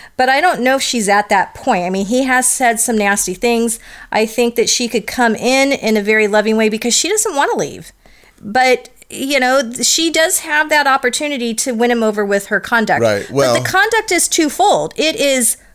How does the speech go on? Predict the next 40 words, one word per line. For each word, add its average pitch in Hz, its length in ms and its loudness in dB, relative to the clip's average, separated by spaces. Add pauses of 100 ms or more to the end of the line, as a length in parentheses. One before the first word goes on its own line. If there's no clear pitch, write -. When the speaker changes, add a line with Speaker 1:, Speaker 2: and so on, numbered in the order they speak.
(120)
Speaker 1:
"I 226 200 2
love 320 280 0
you, 202 480 2 (420)
I 226 140 2
support 330 560 0
you, 202 420 2 (320)
but 233 160 0
I 214 120 2
will 233 240 0
not 262 180 2
allow 226 200 4
you 208 180 2
to 190 80 0
treat 196 180 0
me 175 100 -4
like 160 200 -4
this." 135 340 -2
Speaker 2:
Right, 110 340 2
and, 131 360 0 (440)
and 135 380 -2 (320)
what's 131 340 -2
really 170 260 2
interesting 120 520 0
is, 101 340 -2 (440)
I'd 170 200 0
like 151 180 0
to 135 80 -6
know, 104 180 0
and 107 80 0
I 104 60 2
won't 104 260 -2
know, 90 200 -2
but 95 380 -6
why 120 500 0
does 123 220 -2
she - 180 -4
not 107 320 -2
wanna 95 220 -2
leave, 92 480 -8 (240)
okay? 113 320 0